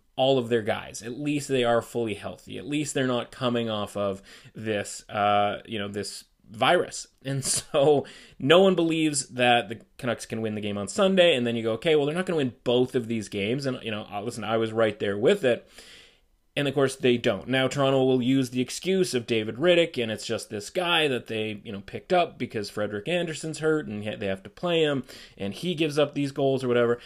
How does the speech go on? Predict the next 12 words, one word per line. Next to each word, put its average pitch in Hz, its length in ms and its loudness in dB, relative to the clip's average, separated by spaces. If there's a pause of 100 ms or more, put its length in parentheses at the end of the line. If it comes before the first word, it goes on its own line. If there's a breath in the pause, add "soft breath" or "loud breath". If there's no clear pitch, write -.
(280 loud breath)
But 185 120 0
David 208 200 6
Riddick 180 240 6
also 139 520 4
backstopped 120 640 4
the 104 80 -6
Flames 160 500 -2
to 139 180 -2
a 131 80 4
win 117 400 0
over 160 360 6
Calgary, 98 800 -2